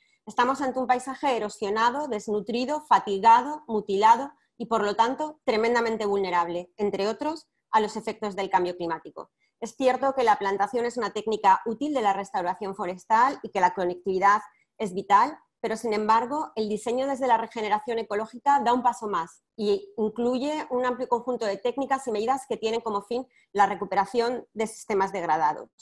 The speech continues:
Por eso, ante la pregunta, ¿cómo el bosque metropolitano puede colaborar a, a redefinir los ciclos biofísi-,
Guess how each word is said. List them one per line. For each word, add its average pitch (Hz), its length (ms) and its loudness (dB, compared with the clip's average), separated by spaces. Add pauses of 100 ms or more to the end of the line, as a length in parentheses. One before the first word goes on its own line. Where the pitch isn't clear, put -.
(360)
Por 233 140 0
eso, 240 180 -2
ante 285 180 0
la 254 140 4
pregunta, 254 680 -2
¿cómo 262 180 2
el 285 60 -2
bosque 277 240 -6
metropolitano 254 720 -2
puede 254 240 0
colaborar 240 640 6 (180)
a, 226 220 4
a - 20 2
redefinir 226 520 -4
los 233 200 -6
ciclos 226 360 -6
biofísi-, 214 680 -8